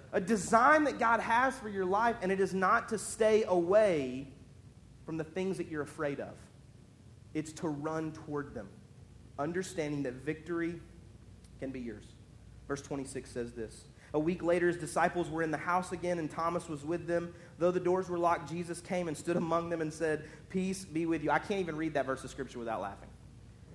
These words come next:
One week later, where are the disciples? Locked away again.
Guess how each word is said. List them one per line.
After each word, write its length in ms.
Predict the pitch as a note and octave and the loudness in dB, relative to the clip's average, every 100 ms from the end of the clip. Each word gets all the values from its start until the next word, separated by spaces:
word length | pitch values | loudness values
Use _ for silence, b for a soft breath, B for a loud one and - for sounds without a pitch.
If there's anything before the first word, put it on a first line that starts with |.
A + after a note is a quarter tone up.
| - - - - - - | -20 -20 -20 -20 -20 -8
One 1000 | C3+ D#3 G3+ A3 C4 D4 D4 A3+ C#3+ D#3 | 0 4 8 8 8 6 2 0 -2 2
week 400 | A3 B3+ B3 - - | 4 4 0 -8 0
later, 480 | D3+ F#3+ E3+ A#2 | 6 8 6 2
where 200 | A#2 D#3 | 0 0
are 40 | E3+ | 0
the 80 | E3 | -2
disciples? 440 | D#3 C#3 B2+ G2 - G2+ | 0 0 0 -6 -14 -6
Locked 300 | A2 A#2+ C3 | -4 -4 -6
away 220 | A2+ G2+ | -6 -8
again. 180 | G2 | -12